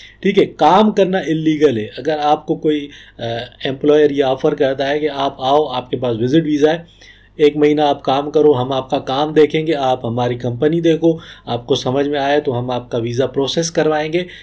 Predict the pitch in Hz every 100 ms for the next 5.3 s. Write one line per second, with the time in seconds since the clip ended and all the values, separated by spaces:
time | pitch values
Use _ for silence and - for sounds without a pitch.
0 | - 165 165 180 196 202 - 175 175 170
1 | 156 156 156 147 156 151 151 143 143 165
2 | 151 120 143 131 - 139 135 - 113 117
3 | 139 135 160 165 180 170 160 147 131 139
4 | 190 - _ - 165 180 175 160 143 131
5 | 110 95